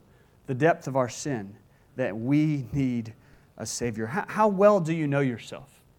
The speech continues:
It, it may seem foolish to ask that question. I, I'm, I'm with myself every day. I,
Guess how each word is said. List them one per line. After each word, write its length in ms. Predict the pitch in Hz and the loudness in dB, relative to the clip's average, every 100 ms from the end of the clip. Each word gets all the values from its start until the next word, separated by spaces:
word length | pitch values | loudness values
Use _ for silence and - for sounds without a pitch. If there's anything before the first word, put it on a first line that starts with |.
| _ _ _ | _ _ _
It, 180 | 202 185 | 4 6
it 100 | 185 | 6
may 160 | 202 214 | 6 6
seem 340 | 214 208 180 | 4 2 2
foolish 320 | 202 220 196 - | 2 4 4 4
to 60 | |
ask 180 | 185 196 | 2 2
that 120 | 165 | 0
question. 300 | 165 160 165 | -2 -2 2
I, 260 | 180 190 196 | 2 2 0
I'm, 120 | 214 | 0
I'm 100 | 170 | 2
with 160 | 226 233 | 2 2
myself 360 | 202 220 202 | 0 2 2
every 180 | 208 190 | 2 4
day. 260 | 233 240 | 6 6
I, 140 | 170 | 6